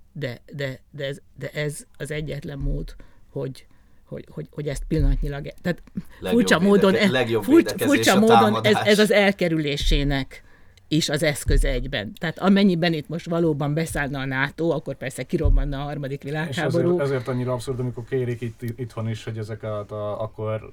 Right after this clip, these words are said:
Speaker 3: zárja le a nato a légteret, ami nyilván mori-, morálisan indítatásból érthető, hogy akkor segítsünk azoknak, akik most éppen ostrom alatt vannak,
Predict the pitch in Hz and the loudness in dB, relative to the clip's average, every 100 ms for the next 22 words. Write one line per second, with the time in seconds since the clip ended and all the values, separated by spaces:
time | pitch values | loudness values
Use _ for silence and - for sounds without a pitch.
0 | - 123 113 107 104 107 95 - 95 113 | -8 -4 -4 -4 -4 -4 -6 -8 -8 -8
1 | 143 151 131 123 123 113 110 110 104 120 | -6 -4 -4 -4 -4 -4 -4 -6 -6 -6
2 | 120 107 104 101 107 107 - - 98 101 | -4 -4 -4 -8 -8 -2 0 0 -4 -8
3 | 101 113 107 98 104 101 101 - - 104 | -8 -6 -6 -8 -8 -8 -10 -12 -10 -10
4 | 104 - 95 98 92 92 95 98 - 95 | -10 -14 -12 -12 -12 -16 -14 -14 -16 -14
5 | 98 92 92 98 - 92 95 95 107 143 | -12 -12 -14 -14 -16 -16 -14 -10 -6 -2
6 | 160 165 | -2 -4